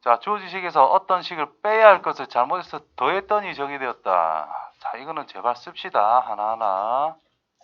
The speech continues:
삼 엑스에서 어떤 식을 빼야 된다 그랬어. 근데 어떻게 했다고? 어떤 식을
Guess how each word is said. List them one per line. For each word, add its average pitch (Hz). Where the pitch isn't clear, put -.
삼 151
엑스에서 147
어떤 165
식을 131
빼야 175
된다 110
그랬어. 80
근데 151
어떻게 151
했다고? 170
어떤 165
식을 156